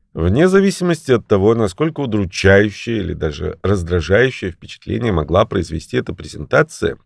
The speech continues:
я попросил команду студии об этом не беспокоиться. Затем я попросил Тома Стекса и Кевина Майера провести небольшое исследование на предмет того, как представители нашей самой важной демографической группы,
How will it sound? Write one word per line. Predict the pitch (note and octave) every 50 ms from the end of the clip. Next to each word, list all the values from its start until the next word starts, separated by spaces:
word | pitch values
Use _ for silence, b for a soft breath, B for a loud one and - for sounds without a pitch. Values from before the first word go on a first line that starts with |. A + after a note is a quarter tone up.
| _ _ -
я | G#2+ -
попросил | - E3+ D#3+ - E3 D#3+ - E3+ D#3
команду | - D3+ C#3+ D3 C#3+ C3+ B2+ B2
студии | - - - D3 D3 C3 A#2 B2 A#2+ A2 -
об | - A#2 A2+
этом | C3+ C3+ - C#3+ C3+ C3 A#2+ A#2
не | A2+ A2 A#2+
беспокоиться. | C3+ C#3 C#3+ - - B2+ A2+ - B2 C3+ A#2+ - - - - - _ _ _ _ B B B B B B B F2
Затем | D#2 D#2 D#2+ - E2 D#2 D2+
я | D2+ D#2+ D#2+
попросил | D2+ D#2+ E2+ - D#2+ D#2 - - E2+ D#2+ D2
Тома | - F#2+ F2+ F2+ E2+ E2 D2 - _
Стекса | - - - - - G2+ F#2+ E2+ - - - A#2 A2+
и | - - - F2+ E2
Кевина | - - G2+ F2+ E2+ D#2+ D#2 D2 - - _ _
Майера | - F2+ F#2+ G2+ G#2+ G#2 G2+ A#2 A#2 A#2+ B2+ C3
провести | - - G2 E2 C2+ - - - - _ - C#3+
небольшое | D3 C#3+ C3+ C3 A2 F2+ - - E3 D#3
исследование | C3 - - D#3+ E3+ D3+ G#2+ F#2+ F2 E2 E2
на | E2
предмет | D#2 - F2+ F2 E2 G#2+ B2 G#2+ -
того, | - F2+ F2+ A#2+ E3 - b b b b b b b
как | - F#3 F#3 -
представители | - D#3+ C#3+ - - D3 C3+ C3 A#2+ A2+ A2 G#2+
нашей | G#2+ G#2 A2 A2 G2+ - G2 E2+
самой | - - G#2+ G#2 F#2+ F2 E2+
важной | D2+ F#2 - - D#2+ F2 E2+ E2
демографической | C#2+ - E2 F2 D#2+ F2+ F2+ F2+ A2 F#2 - - - - E2+
группы, | E2 E2+ B2+ E3+ D#3+ - - D#2 -